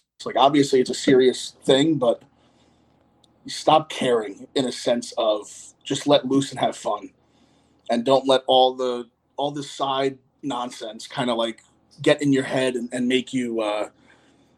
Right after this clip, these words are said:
distract you from the ultimate goal, which is to have fun and make money,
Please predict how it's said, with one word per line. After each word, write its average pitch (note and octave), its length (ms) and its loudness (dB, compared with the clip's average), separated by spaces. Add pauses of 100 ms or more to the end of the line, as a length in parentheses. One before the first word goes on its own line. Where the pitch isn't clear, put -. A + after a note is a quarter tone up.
distract D#3 460 2
you B2 80 -2
from B2 160 -8
the B2+ 80 0
ultimate B2 320 -2
goal, A#2 380 -2
which - 200 -12
is A#2 480 -12
to C#3 100 -10
have C3+ 220 -6
fun C#3+ 200 -2
and B2 100 -2
make B2 200 -8
money, - 280 -8